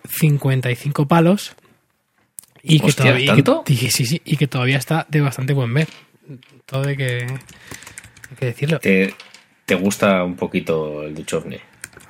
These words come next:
Speaker 1: Joder, yo quiero estar como él cuando tenga su edad, eso te lo digo. <laughs>
Speaker 2: Tú eras más de los que cuando, cuando veías ahí Expediente X decías, "Ay,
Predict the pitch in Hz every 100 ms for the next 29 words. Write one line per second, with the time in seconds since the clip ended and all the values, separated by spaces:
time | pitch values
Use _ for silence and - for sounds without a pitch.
0 | - 147 147 147 143 156 160 170 156 151
1 | 170 165 147 147 147 139 139 160 160 -
2 | - 180 160 160 151 180 139 - - -
3 | - 180 - 196 - 202 - 107 107 110
4 | 113 113 120 107 104 98 92 87 90 87
5 | 85 82 80 80 78 - - - _ -
6 | 92 85 85 82 85 87 92 95 98 98
7 | 98 92 90 90 95 107 90 - 87 87
8 | 85 85 82 82 80 90 82 82